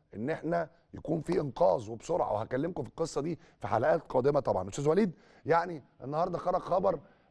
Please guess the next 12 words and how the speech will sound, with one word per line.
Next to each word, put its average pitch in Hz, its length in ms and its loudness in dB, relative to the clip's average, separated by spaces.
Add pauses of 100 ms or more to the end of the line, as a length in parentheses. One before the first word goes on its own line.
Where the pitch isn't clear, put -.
آم، 131 540 2 (380)
بنقل 165 380 4
مباراة 156 340 0
الزمالك 147 460 -4
أمام 147 160 -2
شباب 151 260 -2
بلوزداد 135 360 -4
إلى 143 120 -2
ملعب 143 260 2
برج 139 180 -4
العرب، 120 340 2 (180)
ليه؟ 139 420 2